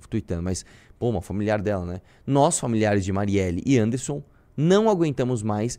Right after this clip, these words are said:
a falta de resposta sobre quem mandou matar Marielle e nem promessas vazias sobre especulações de prazos que não se sustentam. Só servem para aumentar a nossa dor e a nossa ansiedade.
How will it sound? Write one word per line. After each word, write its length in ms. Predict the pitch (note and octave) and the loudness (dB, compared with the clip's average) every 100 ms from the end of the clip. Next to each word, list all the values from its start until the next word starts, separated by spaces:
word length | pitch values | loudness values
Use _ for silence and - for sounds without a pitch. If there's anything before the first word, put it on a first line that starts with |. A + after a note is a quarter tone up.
| - - | -10 -4
a 120 | B2+ | -4
falta 400 | - A#2 C#3 C3 | 0 0 0 -2
de 80 | A#2+ | -4
resposta 580 | A2 - G2+ G2+ A2+ | -4 -4 -2 -2 -2
sobre 280 | A2+ A2+ A2 | -6 -4 -4
quem 160 | G#2+ B2 | -4 -6
mandou 240 | C3 A2+ | -4 -4
matar 260 | A2 G#2 G2+ | -4 -2 -2
Marielle 540 | G#2 A2+ G#2 A2 B2+ | -2 0 2 2 0
e 40 | C#3 | -2
nem 180 | C3 D3 | -2 -4
promessas 420 | D#3 A#2+ A#2+ B2+ | -4 -4 -4 -4
vazias 360 | C3+ G#2 G#2 | -2 -2 -4
sobre 260 | - A#2 A#2 - _ | -2 -4 -4 -8 _
especulações 840 | E3+ G#3+ - F3+ D#3 C3+ - G#2+ F#2+ | 6 6 4 -2 0 0 0 -4 -4
de 80 | |
prazos 460 | - A#2 A2 A2+ B2+ - - | -2 2 2 2 -4 -12 -18
que 140 | - E3+ | -8 -6
não 160 | C#3 | -6
se 120 | C3+ C#3+ | -6 -8
sustentam. 560 | D#3+ - D3 B2 A2 - - - | -6 -4 -2 -4 -8 -14 -20 -8
Só 180 | - A#2+ | -4 -2
servem 380 | - B2 D3+ C#3+ | 0 0 0 -2
para 480 | A2+ G#2+ C3+ F3+ - _ _ _ - | 0 2 2 0 -6 _ _ _ -8
aumentar 500 | A2 A#2+ A#2 - A2+ | -2 0 0 0 0
a 60 | G#2+ | 0
nossa 280 | G#2+ - D3+ | -2 -2 0
dor 300 | A#2+ C#3 - | 2 2 0
e 100 | C#3 | -2
a 60 | |
nossa 280 | A2+ G#2 - | -2 -4 -6
ansiedade. 640 | G#2 C#3 D3 A2+ G#2 - | -6 -4 -2 0 -2 -4